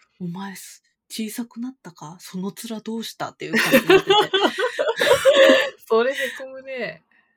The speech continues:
Speaker 2: ああ、なるほど。
Speaker 1: 辛くなりました。で、
Speaker 2: うん。
Speaker 1: ちびちびこう、
Speaker 2: うん、
Speaker 1: 牛タンをね、
Speaker 2: うん。
Speaker 1: そのちっ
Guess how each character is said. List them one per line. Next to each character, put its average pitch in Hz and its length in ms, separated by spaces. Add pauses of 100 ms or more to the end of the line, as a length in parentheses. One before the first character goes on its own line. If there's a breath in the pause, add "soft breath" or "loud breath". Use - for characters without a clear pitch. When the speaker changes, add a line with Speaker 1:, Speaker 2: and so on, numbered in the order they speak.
(380 soft breath)
Speaker 2:
あ 214 560
あ、 190 40
な 185 160
る 220 60
ほ 214 120
ど。 - 20
Speaker 1:
辛 196 40
く - 0
な 190 160
り 185 140
ま 180 220
し - 200
た。 - 320
で、 180 120
Speaker 2:
う 180 140
ん。 - 20
Speaker 1:
ち - 80
び 202 160
ち 170 160
び 156 160
こ 156 320 (320)
う、 170 120
Speaker 2:
う - 20
ん、 160 40
Speaker 1:
牛 139 80
タ 165 100
ン 160 100
を 165 80
ね、 175 220
Speaker 2:
う - 40
ん。 - 20
Speaker 1:
そ 180 100
の 170 160
ち 180 180
っ - 40